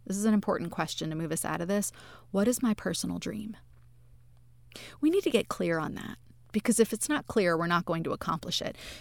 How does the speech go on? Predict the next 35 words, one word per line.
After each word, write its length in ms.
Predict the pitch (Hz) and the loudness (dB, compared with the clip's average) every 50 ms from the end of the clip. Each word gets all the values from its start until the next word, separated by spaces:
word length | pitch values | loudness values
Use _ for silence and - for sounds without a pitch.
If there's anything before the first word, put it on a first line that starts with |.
| - | -2
You 80 | - 196 | 2 4
know, 180 | 202 202 196 - | 6 6 6 4
years 360 | - 220 202 233 240 240 190 | 4 6 8 10 10 10 8
ago, 440 | 208 220 - 160 160 160 160 156 160 - - - - - - - | 6 4 2 2 4 2 2 0 -2 -6 -12 -20 -20 -20 -4 0
I 500 | 180 175 170 170 170 175 175 170 170 190 - - - - - - - - | 0 2 2 2 2 2 0 0 -2 -4 -8 -14 -20 -20 -20 -18 -12 -6
had 280 | - - 202 190 180 | 2 4 6 6 6
a 60 | 170 165 | 4 0
colleague 600 | - - - 180 165 170 170 170 170 165 151 175 | -4 -4 0 2 4 4 6 6 4 2 2 0
and 120 | 165 165 - - | -2 -4 -6 -6
really 300 | - 185 226 202 175 165 | 4 8 8 8 8 8
a 60 | 151 151 | 4 0
mentor 640 | 156 147 151 165 - - - 156 - - - 165 185 - - | 0 0 -2 -2 -4 -4 -4 -4 -4 -4 -6 -8 -8 -4 -2
in 120 | 185 170 | 0 0
the 60 | 165 | 0
field 460 | 165 - - 175 165 165 160 156 156 - - - - - - | -2 -2 -2 0 2 2 2 0 0 -4 -8 -16 -18 -16 0
who 120 | - 214 | 4 4
worked 320 | 196 170 196 208 208 - - | 6 8 8 8 8 6 4
at 100 | 196 175 | 2 2
an 100 | 175 - | 2 2
organization 580 | 165 175 165 175 170 151 170 - - - 175 170 | 0 0 2 2 0 0 0 0 0 0 0 0
called 240 | - - - - | -2 -4 -4 -4
Cooper 320 | - - 202 185 - - 156 | -2 -2 -2 -2 0 -2 -2
Reese 520 | - - - 202 - - - - - - - - - - - - - - - - | -4 -4 -6 -4 -4 -2 -2 -2 -2 -4 -6 -10 -16 -20 -20 -20 -20 -20 -6 0
in 180 | 190 180 175 165 | 2 2 4 4
North 240 | 165 165 170 - - | 2 2 0 -2 -2
Carolina. 640 | - 180 165 160 156 160 151 147 147 - 104 - 185 - - - - - - - - - | -2 0 2 2 2 0 -2 -2 -2 -4 -4 -6 -8 -10 -16 -20 -20 -20 -20 -4 2 6
And 240 | 202 196 196 190 - | 8 8 6 8 6
this 160 | 247 247 - | 6 6 8
is 80 | 262 - | 8 6
still 340 | - - - 190 170 170 | 6 6 6 6 6 6
one 140 | 165 160 160 | 6 4 2
of 100 | 165 - | 0 0
my 120 | 170 160 165 | 0 -2 0
favorite 380 | - - 165 165 165 165 - | 2 2 4 4 4 2 0
places 520 | - - 175 160 160 - - 156 160 156 | -2 -2 -2 -2 0 0 0 0 -2 -2